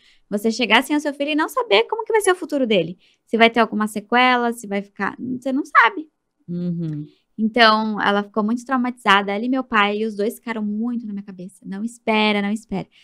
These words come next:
Speaker 1: Aí eu falei assim, "Bom, eu vou esperar até quarenta semanas",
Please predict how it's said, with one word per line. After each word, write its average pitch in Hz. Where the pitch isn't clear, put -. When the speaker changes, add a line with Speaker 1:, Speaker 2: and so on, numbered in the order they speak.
Speaker 1:
Aí -
eu 196
falei 202
assim, 202
"Bom, 180
eu 170
vou 180
esperar 190
até 196
quarenta 220
semanas", 277